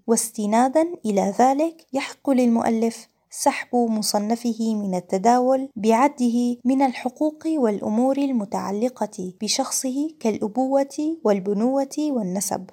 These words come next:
كذلك يترتب على هذا الحق أنه حق دائم، يبقى هذا الحق طوال مدة حياة المؤلف، ويبقى بعد موته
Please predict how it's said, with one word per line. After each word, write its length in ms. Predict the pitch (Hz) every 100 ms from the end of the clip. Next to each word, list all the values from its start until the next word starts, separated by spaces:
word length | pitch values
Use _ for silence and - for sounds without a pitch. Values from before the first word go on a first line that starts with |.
| _
كذلك 540 | 233 226 254 269 269 285
يترتب 800 | 294 262 220 208 240 240 240 226
على 340 | 220 202 208
هذا 340 | 208 214 208
الحق 440 | 202 - 262 262 -
أنه 420 | 226 233 226 240
حق 320 | - 233 -
دائم، 640 | 226 202 196 - 196 190 180 220
يبقى 520 | 240 277 - 247 226
هذا 260 | 220 208
الحق 340 | 202 - 285 -
طوال 520 | 233 226 277 302 294 277
مدة 380 | 240 233 247 240
حياة 460 | 240 233 214 214 214
المؤلف، 680 | 262 277 294 277 247 240 - -
ويبقى 640 | 214 254 294 - 240 214
بعد 280 | 196 185 196
موته 640 | 202 254 247 247 233 247